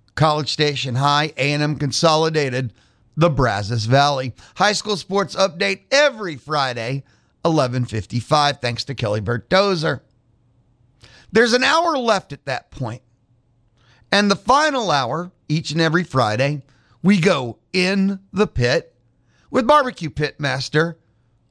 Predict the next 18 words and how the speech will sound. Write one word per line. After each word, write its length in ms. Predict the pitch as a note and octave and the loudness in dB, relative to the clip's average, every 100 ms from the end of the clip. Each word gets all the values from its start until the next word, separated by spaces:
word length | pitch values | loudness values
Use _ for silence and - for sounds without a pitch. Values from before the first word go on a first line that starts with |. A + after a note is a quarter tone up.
| _ | _
Bryce 340 | A#2 A2 G#2+ - | -2 0 -2 0
Jones. 580 | E3+ E3+ C3+ - - _ _ _ _ - | 2 2 -4 -12 -20 _ _ _ _ 0
It 140 | F3 | 0
is 160 | F3+ G3+ | 2 2
all 460 | B3+ G3+ G3+ G3+ _ _ | 2 0 -6 -14 _ _
thanks 360 | F3 D#3+ C3+ - | -4 -4 -6 -10
to 500 | - A#3 E3+ G3 G3+ - _ _ - | -2 -2 0 -4 -6 -10 _ _ -2
Dixie 400 | A#2+ D#3 - D3+ | 0 0 -2 -2
Tire 300 | - F3 E3 | 0 2 0
Company 500 | - C#3+ - C#3+ C#3 | -2 -6 -4 -2 0
every 200 | C#3 C#3+ | 0 -2
Friday 480 | B2+ G#3 G#3 D#3 D3 | 0 2 2 0 -6
in 160 | D#3+ D3+ | -6 -6
the 60 | C3+ | -2
pit 220 | C#3 F3+ | -4 -4
with 120 | C3 | -4
Bryce 260 | A#2 A2+ - | -4 -4 -2
Jones. 560 | G3 A3 C3 G#2 - | 0 0 -2 -12 -20